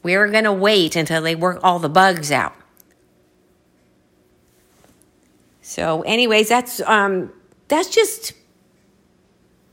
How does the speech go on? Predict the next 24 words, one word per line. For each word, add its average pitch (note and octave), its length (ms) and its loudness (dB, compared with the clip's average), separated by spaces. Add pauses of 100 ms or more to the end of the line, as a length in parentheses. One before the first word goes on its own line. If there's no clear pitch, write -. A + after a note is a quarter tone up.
(480)
how C#4+ 320 0
I C4 340 2
think, C4 600 -6
that's A3 280 0
how A#3 140 2
I G3+ 140 -2
feel, C4 480 -4
and A3 200 -4
that's A3+ 200 -2
how A3+ 180 0
I G#3+ 200 -2
believe. G3+ 460 -6 (1160)
If A#3 240 -2
you C#4 260 2
want A#3 920 -2
to B3+ 160 -2
do B3 320 -4
something, G3 600 -2
it's A#3 320 -2
your A3 360 2
body, F#3 540 0
it's G3 240 -4
your G3 580 0
choice. F3 540 -2